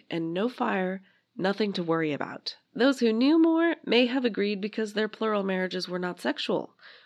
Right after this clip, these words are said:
or if they were sexual, they were authorized by God, so not adulterous. The word that gives pause is Emma's including polygamy in the list of things to be frowned out. By eighteen forty-four, she most definitely knew what Joseph was doing.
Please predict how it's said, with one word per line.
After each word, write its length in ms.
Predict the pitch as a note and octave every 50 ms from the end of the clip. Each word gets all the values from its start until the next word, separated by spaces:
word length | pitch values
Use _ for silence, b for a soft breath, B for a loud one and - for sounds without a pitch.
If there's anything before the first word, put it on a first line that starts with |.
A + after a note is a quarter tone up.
| B B
or 180 | - - A3+ -
if 140 | - G#3+
they 100 | - G3+
were 240 | G3 F#3+ G#3+ C4 D#4+
sexual, 540 | D#4+ - C4 A3 G#3+ - - F#3+ F3+ F3+ F3
they 120 | E3+ F#3
were 220 | F#3+ F#3 F#3 - -
authorized 500 | F3 E3+ - E3+ E3 F3 E3+ E3 D#3 -
by 140 | - D#3+ D3+
God, 540 | - G3+ C4 D#4+ D4+ - - - - - _ _
so 260 | - - - E3+ E3+ E3
not 280 | D#3+ E3 D#3+ D#3 D3+
adulterous. 840 | D#3 D3 D3+ D#3+ G#3 B3+ - - - - - - - - - - _ _ _ _ _ _ _ _ -
The 120 | - A3
word 240 | B3+ F#4 G#4+ A4+ A4
that 160 | - C4 C4+
gives 240 | - D4+ C#4+ B3+ -
pause 440 | - - C4 B3 A#3 G#3 G3+ G#3 G#3
is 140 | F#3+ G3+ - -
Emma's 280 | A3 A3+ A#3+ B3 A#3 A#3
including 520 | A#3 A#3 A#3 - G#3 G3+ F#3+ G3 F#3+ F#3+
polygamy 680 | F#3+ - G#3 G#3 G#3+ A#3+ C4 A#3 A#3 G3+ F#3 D#3+ - -
in 120 | E3+ F3
the 80 | E3+ E3
list 260 | E3 E3 D#3+ - -
of 80 | D#3+
things 260 | - D#3+ D3+ D3+ D3 -
to 60 | -
be 120 | - D3+ D#3
frowned 380 | - - D#3 E3 D3+ C#3+ C#3+
out. 360 | D3+ D3+ - - - - - - _ b b b _ _ _ _ _ _ _ _ _ _ _ _ _ -
By 100 | A3+ A3+
eighteen 460 | B3 - - F4 F4+ - - F#4 E4+
forty-four, 560 | - - C4+ C4+ B3+ A#3+ - - G3 F3+ F3 E3+
she 180 | - - C4
most 340 | B3+ B3+ B3+ A#3+ B3 - _
definitely 600 | - F3+ E3 E3 - E3 D#3+ D#3 - - E3+ E3
knew 420 | E3 E3+ E3 D#3 D3 C3 C3 D#3 - -
what 180 | - D#3 D3
Joseph 400 | - D#3+ D3 C#3 - C3+ C3+ -
was 120 | C#3 C#3 -
doing. 360 | - C3 B2 F2 D2 -